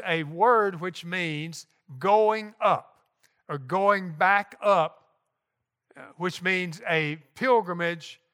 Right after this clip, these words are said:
to Jerusalem to stay there and live. Uh, and the, the, uh, government in Israel actually passed laws, uh, to encourage Jews to come back to Jerusalem and Israel, and they've been coming back.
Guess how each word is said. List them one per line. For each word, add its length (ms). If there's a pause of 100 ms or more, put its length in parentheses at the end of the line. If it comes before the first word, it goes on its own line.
(160)
to 260
Jerusalem 800 (300)
to 100
stay 300
there 220
and 180
live. 580 (580)
Uh, 120 (120)
and 280
the, 360
the, 300
uh, 280 (440)
government 480
in 120
Israel 340
actually 340
passed 340
laws, 600 (400)
uh, 140
to 260
encourage 640 (380)
Jews 420
to 80
come 200
back 300
to 120
Jerusalem 600
and 160
Israel, 500 (340)
and 120
they've 200
been 140
coming 320
back. 340